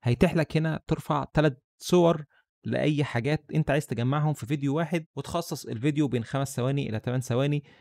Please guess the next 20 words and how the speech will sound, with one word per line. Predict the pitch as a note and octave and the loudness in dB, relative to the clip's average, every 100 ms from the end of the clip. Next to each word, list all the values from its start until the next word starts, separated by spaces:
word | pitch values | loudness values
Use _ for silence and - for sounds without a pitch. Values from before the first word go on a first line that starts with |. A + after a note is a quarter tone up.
| _ | _
كمان | - C3+ C#3 | 2 4 4
الجودة | A#2+ B2+ B2+ B2 | 4 2 2 0
زي | A2+ | 0
ما | |
أنت | A#2+ B2 | -2 -4
حابب | - C#3 C3 | -2 -2 -2
لحد | A#2+ G#2+ A#2 | -6 -4 -2
ألف | B2 A#2+ | -4 -2
وتمانين. | - A2 B2+ E3+ E3+ - _ _ - | -2 0 0 0 -2 -6 _ _ 2
فخلينا | E3+ D3+ F3+ E3 | 6 10 10 10
نرفع | D#3+ D#3+ C#3+ | 8 6 4
مثلا | C3+ - B2+ - | 4 2 2 2
كده | D3 D3 - _ | 2 2 -2 _
تلات | C3+ C3+ | 0 0
صور. | - D#3 E3 E3 _ - | 2 4 4 2 _ 6
أنا | E3+ E3 | 8 8
هرفع | E3 C#3+ | 8 4
صورة | - C#3+ | 4 0
ترامب | - C3 D3 C3+ | 2 4 4 2
وصورة | G#2 - C3+ | -2 0 0